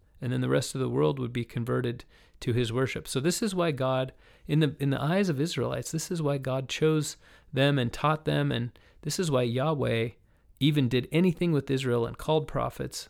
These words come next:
This is the whole point of it, is that Israel has this destiny to fulfill, to demonstrate to everyone, and Jews still see it this way, to demonstrate to everyone what it is like to worship God,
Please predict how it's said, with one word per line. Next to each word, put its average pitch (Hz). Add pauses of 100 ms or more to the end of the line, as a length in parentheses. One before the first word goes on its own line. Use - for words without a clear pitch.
(120)
This -
is -
the -
whole 185
point 156
of -
it, -
is 123
that 123
Israel 165
has 135
this 123
destiny 135
to 117
fulfill, - (480)
to -
demonstrate 170
to 127
everyone, 127
and 117
Jews 147
still 170
see -
it 143
this 120
way, - (380)
to 135
demonstrate 156
to -
everyone 123
what 123
it 127
is 127
like 117
to -
worship -
God, -